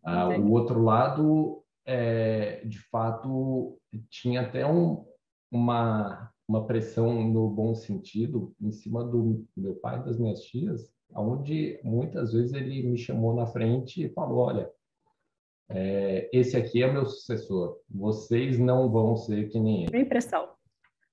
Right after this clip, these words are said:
Speaker 1: E livre e espontânea pressão, né?
Speaker 2: É.
Speaker 1: Então, sim,
Speaker 2: Acelera aí,
Speaker 1: mas,
Speaker 2: meu filho.
Speaker 1: por outro lado, ele, ele me moldou certinho. <laughs> Então
Speaker 2: Deu certo, né?
Speaker 1: Deu certo.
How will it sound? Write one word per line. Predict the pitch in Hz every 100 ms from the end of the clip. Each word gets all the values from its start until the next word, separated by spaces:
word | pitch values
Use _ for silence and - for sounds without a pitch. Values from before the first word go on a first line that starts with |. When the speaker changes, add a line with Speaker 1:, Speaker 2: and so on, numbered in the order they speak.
| _
Speaker 1:
E | 113 107 107 110 107 101
livre | 101 110 127 143 147
e | 143
espontânea | - 135 120 131 123
pressão, | 117 107 104 92 - _ 139
né? | 104 - 240 220 214
Speaker 2:
É. | - 117
Speaker 1:
Então, | 110 101 107 117 120 123 107
sim, | -
Speaker 2:
Acelera | 214 214 240
aí, | 269 269
Speaker 1:
mas, | 247
Speaker 2:
meu | 254
filho. | - - - - - - - - _
Speaker 1:
por | 131
outro | 135 151
lado, | 143 135 120
ele, | 110 139 143 147 143 139 -
ele | 127 139
me | 170
moldou | 175 175 165 175
certinho. | 175 170 117 139 143 110 - -
<laughs> | 98 90 82 90 110 113 -
Então | 113 107 - 101 107 117 - _ _ _ _ _ - -
Speaker 2:
Deu | -
certo, | - - 170 -
né? | 180 175 - - - - _ - -
Speaker 1:
Deu | 113 120
certo. | 95 92